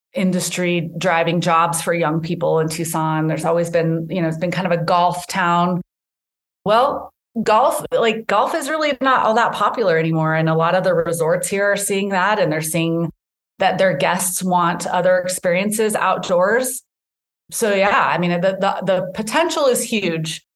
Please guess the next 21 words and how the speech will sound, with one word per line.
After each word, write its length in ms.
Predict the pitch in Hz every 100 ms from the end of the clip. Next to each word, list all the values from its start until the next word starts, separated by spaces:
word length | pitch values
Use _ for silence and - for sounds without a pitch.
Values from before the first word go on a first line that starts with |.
| _ _ _ -
You 120 | 208
know, 180 | 190 165
it 100 | 165
needs 260 | 202 214 -
to 100 | 226
be, 540 | 202 196 196 185 185 185
it 100 | 180
needs 240 | 196 185
to 80 | 180
be 180 | 170 185
managed 680 | 175 180 185 185 170 -
and 360 | 175 147 147 147
massaged 680 | 170 - 170 170 170 175 180
in 80 |
a 60 | 165
way 280 | 165 165 175
that, 400 | 160 151 156 - - _ _ _ -
uh, 360 | 180 160 151 -
is 200 | 180 160
sustainable 880 | 180 175 202 185 175 170 170 170 170
and, 380 | 156 151 156 156